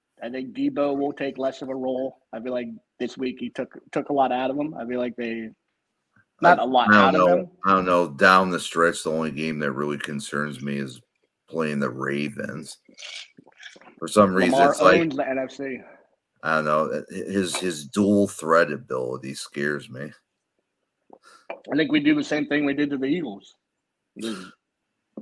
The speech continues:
Speaker 1: slow pass rush and make 'em make quick reads. 'Cause that's the thing that I was not impressed with Hurts.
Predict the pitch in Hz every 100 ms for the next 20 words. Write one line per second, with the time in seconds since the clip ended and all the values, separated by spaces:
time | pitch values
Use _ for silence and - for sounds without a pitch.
0 | _ _ _ - - 120 127 151 156 139
1 | 143 - 160 160 - 113 107 98 _ _
2 | _ _ _ - 123 143 151 127 117 147
3 | 147 156 156 143 160 101 - - 117 98
4 | _ 131 180 233 - 233 196 170 156 139
5 | 123 - 123 120 110 - 117 135 131 135
6 | 120 127 123 - 117 - 127 -